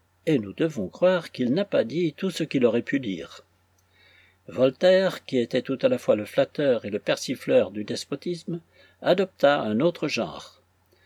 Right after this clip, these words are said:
Son fort fut d'exposer et de tourner en ridicule les superstitions que les artifices des prêtres et des hommes d'État avaient entrelacées avec les gouvernements.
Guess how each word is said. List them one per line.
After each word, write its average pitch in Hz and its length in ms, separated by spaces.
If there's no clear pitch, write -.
Son 156 220
fort 190 340
fut - 180
d'exposer 143 640
et 104 60
de 120 100
tourner 143 340
en 92 120
ridicule 165 720
les - 120
superstitions 151 800
que 131 140
les 107 200
artifices 135 540
des - 100
prêtres - 540
et - 40
des 101 220
hommes 139 220
d'État 170 420
avaient 120 300
entrelacées 135 680
avec 104 220
les 104 140
gouvernements. 101 640